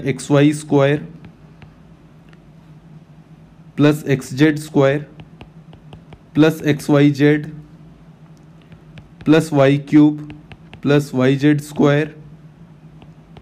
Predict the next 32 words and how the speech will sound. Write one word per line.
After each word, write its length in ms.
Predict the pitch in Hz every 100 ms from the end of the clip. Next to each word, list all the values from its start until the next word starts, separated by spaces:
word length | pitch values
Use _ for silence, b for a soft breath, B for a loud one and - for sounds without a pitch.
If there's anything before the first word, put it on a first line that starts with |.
| -
प्लस 260 | 127 143 143
वाई 220 | 127 131
स्क्वायर 340 | 139 - 143 143
जेड, 360 | 127 135 143 139 - - -
और 160 | 135 135
माइनस 500 | 135 147 170 196 185
में 120 | 160
आ 80 | 135
जाएगा, 320 | 127 131 147
माइनस 380 | 139 135 151 156
में 100 | 165
वाई 280 | 143 135 151
एक्स 200 | 151 147
स्क्वायर 440 | - 151 139 151 - - - - - - - - _ - - - - - - - - - - - -
माइनस 440 | 131 135 160 160
वाई 220 | 151 143
क्यूब, 220 | 147 151 147
देखो 260 | 160 170 196
कटना 360 | 170 156 185
स्टार्ट 320 | 180 175 156
हो 80 | 160
गया 160 | 160 220
ना, 160 | 190 - B B B
धीरे 180 | 151 208
धीरे 220 | 202 233
ये 120 | 233
सब 200 | 226 214
सब 240 | 196 220 196
कट 220 | 165 147
जाएगा, 380 | 123 120 113 117
ठीक 240 | 120 196 202
है, 200 | 143